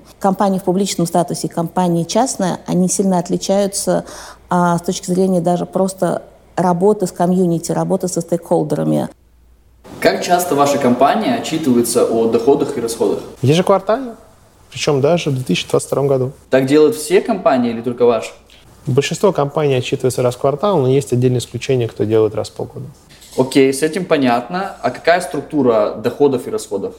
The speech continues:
Speaker 3: Доходы состоят из двух главных источников.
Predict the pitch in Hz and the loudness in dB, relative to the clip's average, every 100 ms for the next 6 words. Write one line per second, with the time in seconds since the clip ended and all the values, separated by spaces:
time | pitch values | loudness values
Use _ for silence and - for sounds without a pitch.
0 | - - 139 240 233 - 180 180 175 - | -14 -2 0 0 -2 -4 -2 -4 -4 -4
1 | 139 123 123 147 165 127 127 113 - - | -4 -4 -4 -2 0 2 0 -2 -8 -8
2 | 113 - - | -8 -10 -20